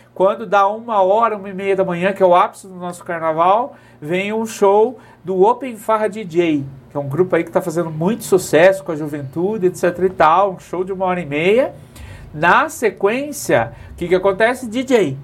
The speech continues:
também, né? A noite do sábado vai ser bem de D J.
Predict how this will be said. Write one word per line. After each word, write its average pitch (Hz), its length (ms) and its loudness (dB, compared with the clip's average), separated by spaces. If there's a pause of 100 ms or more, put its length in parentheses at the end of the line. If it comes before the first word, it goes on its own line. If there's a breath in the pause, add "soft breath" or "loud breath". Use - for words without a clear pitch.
(120)
também, 185 460 2 (260)
né? 143 220 4
A 170 140 2
noite 160 320 0
do 165 160 2
sábado 160 400 2
vai 175 100 0
ser 185 240 0 (240)
bem 170 320 0
de 196 360 -6
D 151 180 -6
J. 120 300 0